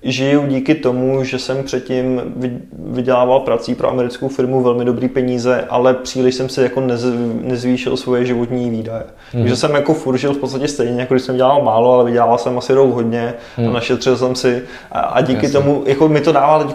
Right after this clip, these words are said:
Speaker 1: tu svobodu jako zkoušet vlastně něco, co chci zkoušet.
Speaker 2: Hmm.
Speaker 1: Takže, takže jako asi, jak jsi říkal, no, je to o nějaký svobodě. Samozřejmě, čím větší chceš možná svobodu, tak tím víc těch peněz potřebuješ, protože žít v Austrálii není to samý jako žít na Šumavě.
Speaker 2: Hmm.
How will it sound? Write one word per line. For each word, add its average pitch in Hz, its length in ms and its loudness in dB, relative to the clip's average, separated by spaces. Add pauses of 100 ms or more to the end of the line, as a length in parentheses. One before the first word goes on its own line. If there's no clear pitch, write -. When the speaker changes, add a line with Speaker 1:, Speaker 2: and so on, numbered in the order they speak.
(100)
Speaker 1:
tu 156 80 4
svobodu 143 360 2
jako 143 180 2
zkoušet 139 360 -2
vlastně 139 240 0
něco, 135 180 -6
co 143 100 -2
chci 143 160 -6
zkoušet. - 460 -2 (200)
Speaker 2:
Hmm. 117 240 -2 (120)
Speaker 1:
Takže, 135 600 2 (120)
takže 143 260 0
jako 147 340 2
asi, - 220 0
jak 156 120 4
jsi - 120 -4
říkal, 185 320 0
no, 117 140 2
je 120 60 -2
to 135 100 2
o 139 80 2
nějaký 135 280 -4
svobodě. 131 640 2 (1000)
Samozřejmě, 139 500 -2
čím 143 200 -2
větší 135 260 0
chceš 139 200 -6
možná 135 260 -4
svobodu, 135 500 0
tak 139 200 -4
tím 127 160 -8
víc 131 120 -4
těch 139 100 -4
peněz 139 260 -6
potřebuješ, 123 480 -4
protože 127 560 -4 (280)
žít 131 220 -6
v - 60 0
Austrálii 123 460 0
není 123 160 -2
to 135 100 -6
samý 127 320 -4
jako 127 160 -6
žít 139 180 -8
na 131 60 -6
Šumavě. 120 460 -2 (280)
Speaker 2:
Hmm. 107 160 -4